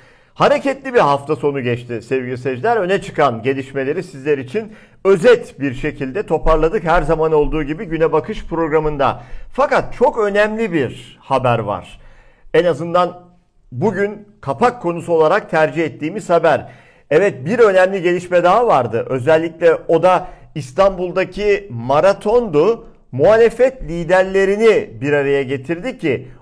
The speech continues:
o yürüyüş çok önemliydi. Tam da Cumhurbaşkanı Erdoğan'ın sağlık sorunları gündemdeyken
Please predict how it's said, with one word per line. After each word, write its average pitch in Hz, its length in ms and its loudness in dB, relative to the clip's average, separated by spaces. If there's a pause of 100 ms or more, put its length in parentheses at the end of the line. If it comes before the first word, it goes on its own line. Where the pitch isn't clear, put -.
o 190 140 0
yürüyüş 185 440 -4
çok 190 220 -4
önemliydi. 127 720 -2 (240)
Tam 196 280 0
da 165 180 4
Cumhurbaşkanı 170 680 0
Erdoğan'ın 170 720 2 (300)
sağlık 190 800 0
sorunları 180 840 0 (120)
gündemdeyken 151 1080 0